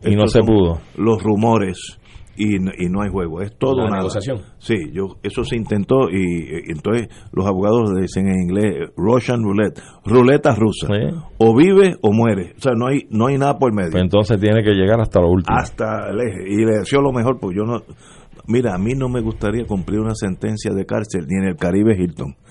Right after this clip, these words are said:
Speaker 2: Que me metan allí dos años. Puedes jugar allí por la noche, cenar,
Speaker 1: <laughs>
Speaker 2: pero no sale del Caribe Hilton. Eso para mí sería devastador. Así es que imagínate, en el Caribe Hilton, y las cárceles federales no son necesariamente el Caribe Hilton. Hay una en Nueva York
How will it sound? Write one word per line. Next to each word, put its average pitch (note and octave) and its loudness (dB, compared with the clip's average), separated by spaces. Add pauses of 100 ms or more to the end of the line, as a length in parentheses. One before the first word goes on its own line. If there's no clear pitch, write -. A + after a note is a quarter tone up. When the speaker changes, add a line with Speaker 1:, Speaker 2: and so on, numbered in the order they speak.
(300)
Speaker 2:
Que G2+ -2
me G#2 0
metan D3 -2
allí C#3 2
dos C3 0
años. C#3 -4 (680)
Puedes A3+ 2
jugar F3 6 (340)
allí D3+ 4
por A#2+ 0
la G#2+ 2
noche, A#2+ -2
cenar, B2+ 0
Speaker 1:
<laughs> - -14
Speaker 2:
pero B2 4
no A#2+ 2
sale D3 2
del D3 2
Caribe B2+ 2
Hilton. F#2+ -4
Eso B2+ 0
para D3+ 0
mí D#3+ -2
sería D3 0
devastador. A2 -2 (360)
Así F#2 -6
es B2 -4
que F3+ 2
imagínate, B2 -2
en B2 0
el A#2 -2
Caribe A#2+ 0
Hilton, C3 -2 (420)
y F#2+ 0
las F#2+ -4
cárceles C#3+ 0
federales C3+ 2 (160)
no A2+ 0
son C3+ -4
necesariamente G#2+ -2
el G2 -6
Caribe G2+ -2
Hilton. F2+ -4
Hay F#2+ 0
una A#2 2
en A2+ -2
Nueva G2 -2
York A2+ -2